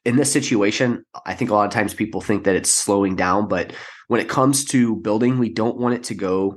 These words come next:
too quickly because, you know, for most people, gaining an average of five pounds per month is quicker than what I'd recommend month over month in a building phase. If you do that, you're probably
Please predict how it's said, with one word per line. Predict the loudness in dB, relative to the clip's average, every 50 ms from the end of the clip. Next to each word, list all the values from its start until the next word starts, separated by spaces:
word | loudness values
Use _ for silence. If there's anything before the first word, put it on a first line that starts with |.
| -6
too | -6 -6 -4
quickly | 0 -2 -2 0 2 0 2
because, | 2 0 0 0 2 2 2 2 0 -2 -8 -6 -4
you | -4
know, | -2 -2 -4
for | -6 0 2 4 4
most | 4 4 2 2
people, | 0 0 0 0 0 0
gaining | 2 0 2 2 2 2
an | 0 -2
average | -2 -2 -2 -2 -2 -4 -4
of | -6 -8 -2
five | -2 0 0 0 -2 -2
pounds | 0 0 0 -2 -4
per | -8 -8 -6
month | -2 0 0 -2 -2 -4 -12 -18 _ -20 -20 -20 -20 -20 -20 _ _ _
is | -2 -2 -2
quicker | 0 0 0 2 2 2
than | 2 2 2 2
what | 2 2 0 0 -4 -12 _ _ -2
I'd | 0 0
recommend | 0 -2 0 0 0 0 2 2
month | 0 -2 -2 -4
over | -4 -4 -4
month | -4 -4 -4 -4 -6
in | -6
a | -6
building | -6 -4 -4 -6 -4
phase. | -2 -2 -2 0 0
If | 0 2
you | 2 2
do | 4 4 4 4
that, | 4 4 2 2
you're | 2 0 0 -2
probably | -2 0 2 2 2 2 2 2 4 2 2 0 -4 -8 -12